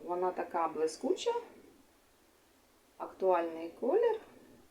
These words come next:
Сер-, серебри-, е, серебристий.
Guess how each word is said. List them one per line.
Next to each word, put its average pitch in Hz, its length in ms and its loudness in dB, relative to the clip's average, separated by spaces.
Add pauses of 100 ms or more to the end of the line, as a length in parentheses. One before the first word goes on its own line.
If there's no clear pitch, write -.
(240)
Сер-, - 500 -2
серебри-, 185 580 0
е, 165 180 -4
серебристий. - 1700 -4